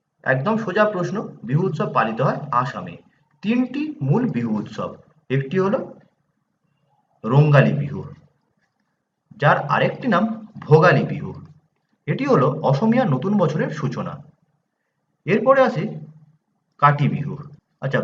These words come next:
ভোগালী বিহু হয় এপ্রিল মাসে। কাতি বিহু এটা হয় মূলত ওই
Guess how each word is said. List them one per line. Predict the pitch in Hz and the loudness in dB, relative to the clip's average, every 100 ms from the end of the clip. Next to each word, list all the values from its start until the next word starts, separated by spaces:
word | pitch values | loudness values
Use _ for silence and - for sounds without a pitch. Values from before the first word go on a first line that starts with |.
| - | -4
ভোগালী | 120 123 190 233 | -2 2 2 2
বিহু | 262 269 175 | 0 0 2
হয় | 156 - 151 | 0 -2 -4
এপ্রিল | 165 - 110 92 | -2 -2 -4 -4
মাসে। | 92 - 78 - _ _ _ _ _ _ - | -8 -10 -14 -18 _ _ _ _ _ _ -2
কাতি | 127 185 | 0 2
বিহু | 247 269 - | 0 -2 -2
এটা | 208 240 | 0 2
হয় | 240 214 | 2 2
মূলত | 208 214 262 - - _ _ _ | 0 2 0 -2 -12 _ _ _
ওই | - | -14